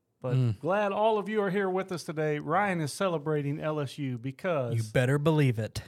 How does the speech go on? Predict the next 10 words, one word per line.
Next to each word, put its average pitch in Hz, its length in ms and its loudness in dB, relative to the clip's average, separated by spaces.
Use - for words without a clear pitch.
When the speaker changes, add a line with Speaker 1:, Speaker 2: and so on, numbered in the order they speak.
Speaker 1:
they 143 200 -2
just 143 520 -6
won 139 500 -2
the 127 100 -4
college 143 520 -4
baseball 131 680 -4
championship. 123 880 -8
Speaker 2:
They 123 120 -4
sure 131 240 -2
did. 143 400 2